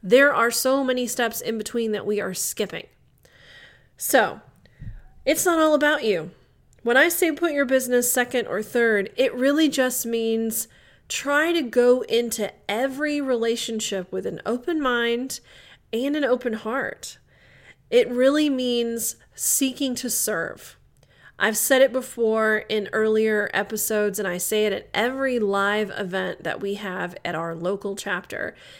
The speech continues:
and that is check your ego at the door.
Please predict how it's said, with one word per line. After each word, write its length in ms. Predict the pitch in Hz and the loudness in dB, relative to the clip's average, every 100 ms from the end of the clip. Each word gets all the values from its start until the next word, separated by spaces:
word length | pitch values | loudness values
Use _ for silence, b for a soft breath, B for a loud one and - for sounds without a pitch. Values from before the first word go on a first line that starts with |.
| B | B
and 240 | 202 196 | -6 -2
that 300 | 196 220 240 | 2 2 0
is 420 | 208 202 190 - - - | -2 0 -2 -6 -14 -8
check 360 | - 226 220 | -4 -2 -4
your 160 | 247 233 | -4 -4
ego 460 | - 190 185 190 - | -4 -6 -2 -4 -4
at 220 | - 180 | -6 -6
the 80 | - | -6
door. 360 | 175 190 76 | -6 -6 -8